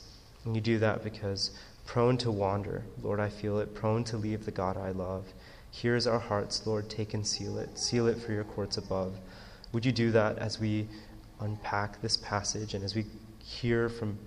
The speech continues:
First John? Uh, would your Spirit assure our hearts of your love for us? In your name we pray. Amen. We all desire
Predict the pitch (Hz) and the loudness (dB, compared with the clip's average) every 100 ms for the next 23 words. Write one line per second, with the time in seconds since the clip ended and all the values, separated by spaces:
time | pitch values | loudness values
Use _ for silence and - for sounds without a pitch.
0 | - - 113 104 - 90 90 95 - - | -16 -2 0 0 -2 -2 -2 -6 -10 -16
1 | - - - - - 117 113 113 - 120 | -18 -18 -18 -12 -4 0 2 2 4 8
2 | 113 113 113 107 - 110 104 107 104 98 | 8 8 2 0 2 2 4 4 2 0
3 | 104 - 101 92 92 - - - - - | -4 -2 -2 -2 -4 -8 -8 -6 -2 -2
4 | - - - - - - - - - 107 | -2 -8 -18 -20 -20 -20 -20 -18 -6 -2
5 | 104 101 - 110 95 - - - - - | 0 -2 0 0 0 -6 -10 -14 -16 -18
6 | - 113 104 95 95 - - - - - | -4 0 2 2 -2 -12 -16 -18 -20 -20
7 | - - - - - - - - - - | -18 -18 -18 -16 -16 -16 -16 -16 -18 -18
8 | - - 127 143 104 123 147 127 113 117 | -18 0 6 8 10 10 10 8 6 8
9 | 110 113 | 8 6